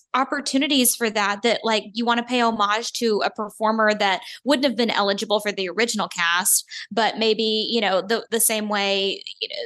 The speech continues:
people have in the past, but there's also, like, opportunities for maybe a non-binary person who gave an incredible, outstanding performance, maybe even, like, the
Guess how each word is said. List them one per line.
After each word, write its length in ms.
people 300
have 300
in 100
the 60
past, 400
but 100
there's 200
also, 420
like, 320
opportunities 540
for 260
maybe 280
a 40
non-binary 640
person 580
who 220
gave 200
an 80
incredible, 440
outstanding 420
performance, 480
maybe 240
even, 180
like, 220
the 160